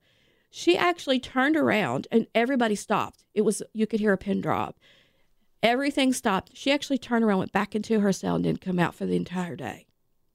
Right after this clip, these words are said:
That was that girl. And so then that's when everybody started looking at me differently, and they're like, "What is Je-, what's Je-, who's Jesus? Who's God?"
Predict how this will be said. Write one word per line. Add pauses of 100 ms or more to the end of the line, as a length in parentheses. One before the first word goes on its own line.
(200)
That
was
that
girl. (840)
And
so
then
that's
when
everybody
started
looking
at
me
differently,
and
they're
like, (500)
"What
is
Je-,
what's
Je-,
who's
Jesus? (240)
Who's
God?"